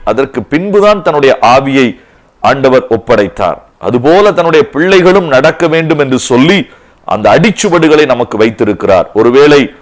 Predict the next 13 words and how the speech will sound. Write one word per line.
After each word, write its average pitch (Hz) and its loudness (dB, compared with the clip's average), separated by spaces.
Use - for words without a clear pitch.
இந்த 107 -6
செய்தியை 151 0
கேட்டுக்கொண்டிருக்கிற 131 0
நீங்கள் 151 -2
உங்க 123 0
வாழ்க்கையில 151 2
நிறைய 143 0
காரியங்களிலே 156 2
தோற்று 226 2
போய், 104 0
நீங்கள் 170 -2
எடுத்த 190 2
தீர்மானங்களிலே 190 2